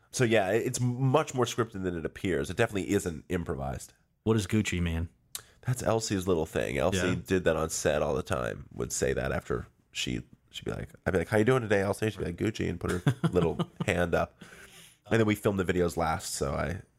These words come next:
Speaker 1: I was like, "Oh, it should be her sign off." So
Speaker 2: Yeah.
Speaker 1: it's hers, yeah.
Speaker 2: So this movie gets done, gets into Sundance. I guess you were tinkering with it till right before.
Speaker 1: Yeah, we were coloring it. We finished coloring it the Tuesday, and then we premiered on a Friday,
Speaker 2: On a
Speaker 1: I think.
Speaker 2: Friday. So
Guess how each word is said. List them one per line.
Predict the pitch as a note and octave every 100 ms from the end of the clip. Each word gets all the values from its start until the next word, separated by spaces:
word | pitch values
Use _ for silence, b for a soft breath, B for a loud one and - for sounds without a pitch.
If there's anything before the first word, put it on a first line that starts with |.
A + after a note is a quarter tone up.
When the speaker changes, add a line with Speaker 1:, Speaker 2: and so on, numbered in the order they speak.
| _
Speaker 1:
I | D#2+
was | D2 -
like, | -
"Oh, | A1
it | -
should | -
be | D2+
her | F2+
sign | - - G1+
off." | F2
So | F#2+ F#2
Speaker 2:
Yeah. |
Speaker 1:
it's | F#2
hers, | - C2+ C#2
yeah. | G1+ B1 - _
Speaker 2:
So | - A2+
this | C#3+
movie | D3+ C#3+ C3
gets | A2+ G#2+ -
done, | D3 C#3 C3+ B2+
gets | G#2 G#2
into | A#2+ A#2+
Sundance. | - A2+ A2 G#2+ G#2 - - b b b
I | G2
guess | A2 -
you | A2+
were | G2+
tinkering | - A2 G#2+ G#2+
with | G#2
it | G#2+
till | - F#2+
right | F#2+ G2+ G#2+
before. | A2 - G#2 G2+ G2 G2
Speaker 1:
Yeah, | F#2
we | F#2+
were | F#2+
coloring | - G2 F#2+ F2 E2+
it. | D#2
We | G2+
finished | - F#2+ -
coloring | - F2+ F2
it | E2 -
the |
Tuesday, | - F#2 E2 D#2+ D#2+ D2 - _ _ _ _ _ -
and | F2
then | E2+
we | E2+
premiered | E2 E2+ D#2 B1+
on |
a | A#1+
Friday, | - C#2 G#2+
Speaker 2:
On |
a |
Speaker 1:
I | F#2+
think. | F2+
Speaker 2:
Friday. | G2 F#2+ F#2+ F#2+ B B
So | B A#2+ A2 G#2+